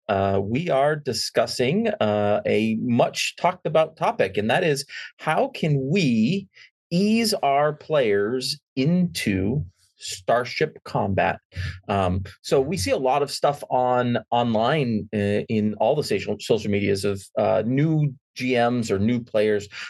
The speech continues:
trying to understand the ship combat rules for Star Trek Adventures. So tonight we're gonna try to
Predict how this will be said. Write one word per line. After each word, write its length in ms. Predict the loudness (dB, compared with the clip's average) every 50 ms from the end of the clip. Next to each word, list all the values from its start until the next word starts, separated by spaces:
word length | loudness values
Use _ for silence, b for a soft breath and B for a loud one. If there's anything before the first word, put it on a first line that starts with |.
| B B
trying 180 | 2 2 2 2
to 100 | 0 0
understand 480 | 0 0 0 0 0 0 0 0 2 0
the 60 | 0
ship 340 | -2 0 0 0 -2 -2 -4
combat 420 | -2 0 0 2 2 2 2 2 0 -2
rules 420 | -2 0 0 0 0 0 -2 -4
for 480 | -8 -4 -2 0 2 4 2 2 0 -2
Star 260 | -4 -2 0 0 0
Trek 240 | 0 0 -2 0 0
Adventures. 600 | 0 0 0 0 0 0 -2 -2 0 -2 -4 -6 B B B B B B
So 160 | -2 0 0
tonight 280 | 0 0 0 2 2 2
we're 100 | 0 -2
gonna 120 | -2 -4
try 220 | -4 0 0 2 2
to 180 | 2 2 0